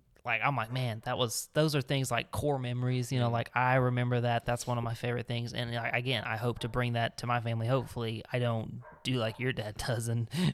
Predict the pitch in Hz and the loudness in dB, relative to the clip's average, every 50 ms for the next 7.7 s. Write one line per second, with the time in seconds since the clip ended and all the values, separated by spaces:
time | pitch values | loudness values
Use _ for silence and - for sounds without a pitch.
0 | - - 143 135 131 127 123 117 113 110 - - - - - - - - - 110 | 2 2 4 4 6 6 6 6 4 2 0 -4 -14 -20 -20 -20 -18 -8 -4 -2
1 | 120 135 - - 127 127 135 135 - - - - 131 127 127 131 135 139 139 139 | -2 -2 0 -2 0 2 2 0 0 -2 -6 -6 -4 -2 0 2 4 4 2 2
2 | - - 147 147 147 139 127 117 - - - - 131 127 123 123 160 123 127 151 | 0 4 8 8 8 8 8 6 2 0 0 2 4 4 6 4 4 6 6 6
3 | 165 - 131 143 143 139 160 151 185 180 143 160 151 156 143 147 147 139 - - | 6 8 8 8 8 8 8 8 8 10 10 10 10 8 8 6 4 2 2 0
4 | 139 139 - - 131 123 123 117 110 107 101 98 104 110 107 101 87 - - 120 | 0 0 0 0 2 2 2 2 0 -2 -4 -2 -2 0 0 0 0 -4 -4 -4
5 | 117 127 135 135 131 131 135 135 113 113 113 110 127 127 123 110 101 95 - - | -2 2 2 4 6 6 6 6 6 4 4 4 4 4 4 2 0 -2 -2 -2
6 | 135 127 - - 123 120 123 131 131 - 147 165 175 180 156 127 123 117 123 139 | -2 -2 -2 -2 0 0 0 0 0 -2 -2 -2 -2 -2 -2 -4 -4 -2 0 0
7 | 131 110 98 92 - - 127 110 123 117 113 107 - | 2 0 -2 -4 -8 -10 -4 -2 0 0 0 0 -2